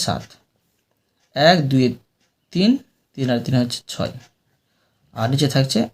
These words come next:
একশত পাঁচ, ঠিক আছে। এখন দেখব এটা কাটাকুটি যাচ্ছে কি যাচ্ছে না। এটা কাটাকুটি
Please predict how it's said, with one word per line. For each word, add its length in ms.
একশত 300
পাঁচ, 220
ঠিক 140
আছে। 140
এখন 280
দেখব 160
এটা 200
কাটাকুটি 400
যাচ্ছে 220
কি 80
যাচ্ছে 240
না। 60
এটা 200
কাটাকুটি 280